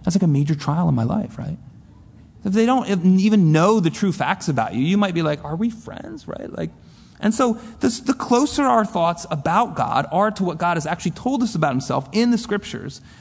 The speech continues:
the better our relationship with him is gonna be. Conversely,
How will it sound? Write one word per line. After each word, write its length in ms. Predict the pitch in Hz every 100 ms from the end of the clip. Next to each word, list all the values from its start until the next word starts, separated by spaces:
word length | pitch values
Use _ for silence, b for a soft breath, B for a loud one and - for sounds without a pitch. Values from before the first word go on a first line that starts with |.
| B
the 60 | 214
better 200 | 226 240
our 160 | 240
relationship 540 | 240 254 262 - 202 156
with 100 | 135
him 80 |
is 100 | 120
gonna 180 | - 117
be. 240 | 107 92 - - B B B B - - - - - -
Conversely, 720 | 175 180 294 - 139 101 98